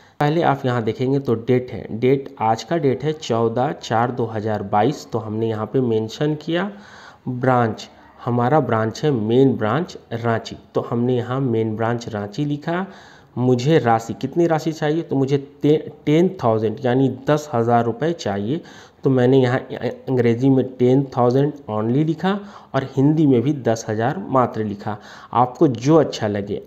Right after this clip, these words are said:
इंग्लिश में अच्छा लगे तो इंग्लिश में लिखेंगे, और अगर हिंदी में भी लिखना हो, चाहते हैं तो हिंदी में भी लिख सकते हैं, कोई परेशानी नहीं है। और यहाँ आपको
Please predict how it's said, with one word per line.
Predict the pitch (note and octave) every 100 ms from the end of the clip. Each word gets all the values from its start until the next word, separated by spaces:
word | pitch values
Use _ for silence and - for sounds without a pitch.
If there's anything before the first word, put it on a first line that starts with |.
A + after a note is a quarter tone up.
| -
इंग्लिश | C3 B2 C#3 C#3
में | D3+
अच्छा | C#3+ -
लगे | C#3+ C#3
तो | C3+
इंग्लिश | - G#2+ B2+ C#3
में | E3
लिखेंगे, | D#3+ D#3+ F3 F#3+ G3+ - - -
और | D3 -
अगर | B2 B2
हिंदी | A#2 B2 B2+
में | D#3+ D#3
भी | D3 -
लिखना | B2 B2 -
हो, | C3+ B2+
चाहते | - A2 G#2+
हैं | B2 A#2 D#3+
तो | - G2+
हिंदी | - C#3 C3+ C3
में | C3
भी | D#3+
लिख | F#3+ A#2+ -
सकते | - A#2 -
हैं, | A2+ A#2 F#3+ - _
कोई | D3 D3+ D#3 F3+ F#3+ -
परेशानी | A#2+ A#2+ A#2 A2 A2+ D#3+
नहीं | D#3 B2 A#2
है। | G#2 G#2+ - - - - - -
और | A#2+ B2+ B2+
यहाँ | B2 A2+ -
आपको | A2+ A2 G#2+ D#3+